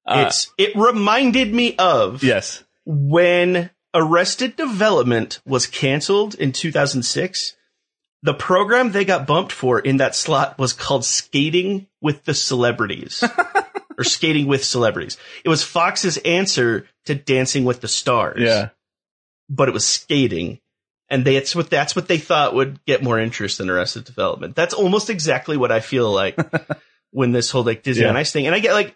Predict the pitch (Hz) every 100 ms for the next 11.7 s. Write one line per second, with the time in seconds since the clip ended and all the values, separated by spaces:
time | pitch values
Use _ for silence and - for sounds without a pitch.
0 | 160 - 156 - - 202 262 285 247 -
1 | 220 208 170 180 - 165 156 147 139 127
2 | - 123 123 - - - 165 208 196 196
3 | 185 - 175 165 165 151 143 147 151 139
4 | - 131 _ 147 131 139 127 131 127 123
5 | 127 117 - 120 120 - - 110 107 104
6 | 113 113 110 104 _ _ _ _ _ _
7 | 208 175 185 214 220 196 269 359 269 190
8 | 262 - 262 202 233 226 147 151 165 262
9 | - - 226 - _ _ _ _ _ _
10 | _ _ _ _ _ - 202 226 320 370
11 | 240 180 202 254 196 170 151